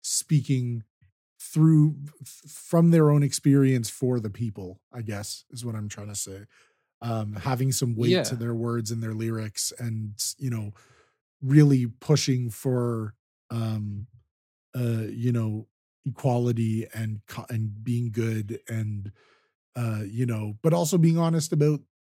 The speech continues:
Speaker 1: the shit that a lot of people have to deal with, <laughs> you know? It's,
Speaker 2: Mm-hmm.
Speaker 1: it's, it's just really, really, I, again, you and I both can't, can't shout out their songwriting, their lyricism, and their music. I mean,
Speaker 2: Mm-hmm.
Speaker 1: their music is fucking bangs. I mean, like
Speaker 2: Well, yeah.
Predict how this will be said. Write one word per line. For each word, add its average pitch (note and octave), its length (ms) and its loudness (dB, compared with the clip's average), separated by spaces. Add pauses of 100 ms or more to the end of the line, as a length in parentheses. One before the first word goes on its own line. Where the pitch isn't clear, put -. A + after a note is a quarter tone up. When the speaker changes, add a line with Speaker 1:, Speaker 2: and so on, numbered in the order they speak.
(120)
Speaker 1:
the C#3+ 80 2
shit E3 400 0
that D#3 100 0
a D#3 40 2
lot D#3 180 0
of D#3 80 0
people D#3 240 2
have D#3 180 0
to D3+ 80 -4
deal C3+ 260 2
with, - 420 -14
<laughs> - 80 -20
you A#2+ 180 -6
know? - 120 -12 (460)
It's, - 220 -8 (160)
Speaker 2:
Mm-hmm. C3+ 340 -2
Speaker 1:
it's, D3+ 300 6
it's D3+ 160 6
just G3 220 2
really, D#3+ 420 6
really, C#3 400 4
I, B2+ 140 -8 (100)
again, C3 440 2 (260)
you D3 160 6
and D3 100 6
I C3+ 100 4
both A#2+ 360 0
can't, C3+ 380 2 (1120)
can't D#3+ 260 6
shout D#3 300 4
out C#3+ 220 6
their C#3 140 2
songwriting, C3+ 840 4
their A#2+ 140 2
lyricism, A#2+ 920 0 (260)
and F#3 200 8
their D3 100 4
music. C3+ 420 4
I - 20 -6
mean, C3+ 140 -2
Speaker 2:
Mm-hmm. - 0 -
Speaker 1:
their D3+ 100 0
music D3+ 260 0
is G2 80 -14
fucking A2 340 -14
bangs. G2 400 -10
I A2 220 -12
mean, C3 180 0
like - 0 -
Speaker 2:
Well, C#3 400 -2 (280)
yeah. A2 360 -4